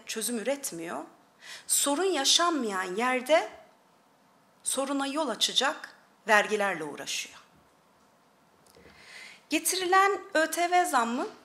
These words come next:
hükümetin ambalajladığı gibi sadece lüks araçları kapsamıyor.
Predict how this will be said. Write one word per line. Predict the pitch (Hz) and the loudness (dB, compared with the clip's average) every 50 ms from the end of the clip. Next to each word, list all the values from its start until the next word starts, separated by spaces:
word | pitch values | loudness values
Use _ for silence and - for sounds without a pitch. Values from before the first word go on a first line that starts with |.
| _ _ _ _ _ _ _ _ - _ - _ - - - - - _ - | _ _ _ _ _ _ _ _ -20 _ -20 _ -20 -20 -20 -20 -20 _ -4
hükümetin | 302 - - 339 359 359 359 - 392 | -4 -2 0 2 2 2 2 2 2
ambalajladığı | 359 320 320 302 302 320 320 320 320 320 320 320 330 320 359 370 | 4 4 4 6 6 6 6 6 4 4 2 -2 -4 -4 -4 -6
gibi | 370 277 247 208 240 | -6 -6 -6 -4 -2
sadece | - - - 320 359 359 359 311 - - 294 269 294 | -2 0 4 4 4 4 4 0 -6 -6 -6 -6 -8
lüks | 330 330 - - | -6 -6 -4 -4
araçları | 254 240 240 233 - - - 254 254 254 | 0 0 0 0 0 -2 -2 -4 -6 -4
kapsamıyor. | - 247 240 - - - 262 226 175 143 - - | -6 -4 -2 -2 -2 -2 -2 -4 -4 -8 -10 -12